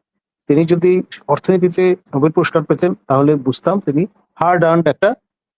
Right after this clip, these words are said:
প্রাইজ পেতেন। কিন্তু এখানে যেটা হয়েছে, ভাগের মা গঙ্গা পায় না যে কথাটি আছে, এখানে তাই হয়েছে। তিনি পেয়েছেন partly এই পুরস্কার, partly পেয়েছেন গ্রামীণ ব্যাংক। এবং গ্রামীণ ব্যাংকে কেন দেওয়া হয়েছে? নারীদের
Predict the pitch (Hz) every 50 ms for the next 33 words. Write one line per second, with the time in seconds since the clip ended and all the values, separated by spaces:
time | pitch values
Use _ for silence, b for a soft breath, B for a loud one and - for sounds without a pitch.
0 | _ _ _ _ _ - 160 151 147 - - - - 180 170 - - 101 - -
1 | _ _ _ _ _ _ _ 156 147 175 170 156 202 220 247 262 196 185 170 185
2 | 147 160 185 175 - 226 226 180 135 147 160 170 170 170 170 156 165 175 170 165
3 | - 151 151 170 208 - _ _ _ _ - 151 147 139 - 165 170 175 160 -
4 | - 226 - - _ _ _ - 143 160 160 156 - 156 143 117 104 95 - -
5 | - _ _ _ _ _ _ _ - 151 165 185 214 247 247 - _ _ _ _
6 | _ 185 180 175 160 - 202 226 208 - 180 165 165 - 208 247 240 202 160 185
7 | 180 170 - - 233 247 208 - - 165 143 - 196 220 208 - 175 175 160 -
8 | 240 254 - _ _ _ _ _ - 202 208 185 151 107 - - - _ _ _
9 | _ - 151 165 170 190 208 214 214 208 208 208 240 220 - 214 226 226 247 240
10 | 226 247 247 - 262 269 277 - _ _ _ _ _ _ _ - 156 156 165 170
11 | 170 175 180 170 196 208 254